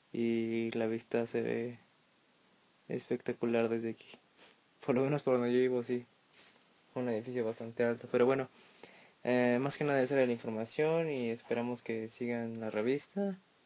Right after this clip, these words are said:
que la compartan con sus amigos, familia, y estaremos dando información del podcast y de la misma revista en un tiempo. Entonces, buenos días, tardes, noches y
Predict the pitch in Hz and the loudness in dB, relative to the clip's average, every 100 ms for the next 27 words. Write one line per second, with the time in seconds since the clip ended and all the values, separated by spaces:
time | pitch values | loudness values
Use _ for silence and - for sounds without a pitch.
0 | _ _ _ _ _ 117 113 120 127 127 | _ _ _ _ _ -2 0 0 2 2
1 | 123 120 117 117 135 156 170 - 113 123 | 0 -4 -4 -2 -2 0 -2 -4 0 2
2 | 151 196 202 - _ _ - 139 160 175 | 4 2 0 -8 _ _ -6 -2 0 2
3 | 180 185 - - - _ _ _ - 120 | 2 0 -6 -20 -20 _ _ _ -8 0
4 | 120 123 131 131 127 110 113 127 127 123 | 0 2 0 -2 -4 -6 -4 -4 -2 -2
5 | 120 - 127 - 131 131 131 135 - 110 | -2 0 0 0 0 2 0 -2 0 0
6 | 107 117 120 113 117 123 - 131 131 127 | 0 -2 -2 -2 -4 -4 -4 -4 -2 -2
7 | 117 117 123 123 _ _ 110 110 104 104 | -4 -4 -6 -8 _ _ -10 -8 -8 -10
8 | - _ _ _ _ - 110 113 127 120 | -20 _ _ _ _ -12 -8 -6 -2 -2
9 | 123 - - - - - _ _ _ _ | -2 -8 -18 -20 -20 -20 _ _ _ _
10 | _ _ _ 120 123 123 120 120 117 117 | _ _ _ -4 0 0 0 0 -2 0
11 | 131 - 143 139 135 - 131 135 135 131 | -4 -2 0 0 0 -4 -6 -4 -2 -4